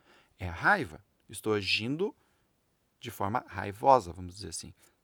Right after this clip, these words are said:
dando um limite, certo?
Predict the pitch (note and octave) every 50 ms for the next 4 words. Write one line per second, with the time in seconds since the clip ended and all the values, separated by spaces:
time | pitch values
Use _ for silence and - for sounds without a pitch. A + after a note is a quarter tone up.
0 | _ - A2+ A#2 G#2+ G#2+ A2+ C#3 D3 C3 G#2 G2+ G2+ G#2+ B2 D3 D#3 D#3 D#3+ C#3+
1 | - - - G2+ - _ _ _ _ _ _ _ _ _ _ _ _ _ _ _
2 | _ _ _ _ - - G2 G#2 C3 - - C4+